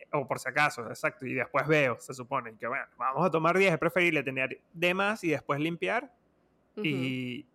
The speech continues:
Speaker 1: y ya está. Entonces,
Speaker 2: Ujú.
Speaker 1: eh, a mí particularmente ese proceso como que comenzó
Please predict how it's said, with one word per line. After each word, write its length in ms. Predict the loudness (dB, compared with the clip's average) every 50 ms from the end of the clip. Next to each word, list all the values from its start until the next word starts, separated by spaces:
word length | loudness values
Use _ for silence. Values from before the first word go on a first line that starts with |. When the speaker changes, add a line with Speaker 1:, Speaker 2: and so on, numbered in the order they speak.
| _ _
Speaker 1:
y 120 | -12 -8
ya 100 | -8 -8
está. 360 | -6 -4 -4 -4 -4 -4 -10 _ -20 -20 -20 _
Entonces, 300 | _ -2 -2 -2 -2 -4 -4
Speaker 2:
Ujú. 120 | -4 -2
Speaker 1:
eh, 220 | -2 -2 -2 -4 -4
a 160 | -4 -2 -2 -2
mí 200 | -2 -2 -4 -2
particularmente 960 | -4 -6 -6 -6 -6 -4 -2 -2 -2 -2 -4 -6 -6 -6 -4 -4 -4 -4 -6 -6
ese 220 | -8 -8 -6 -10
proceso 640 | -10 -8 -8 -8 -6 -6 -8 -8 -6 -6 -6 -6 -6 -8
como 280 | -12 -10 -10 -10 -14 -10
que 300 | -8 -8 -8 -8 -10 -12 _ _ _ _ _ _ _ _ _ _
comenzó 840 | -4 -2 0 0 -2 -2 -4 -6 -6 -8 -2 2 4 6 6 8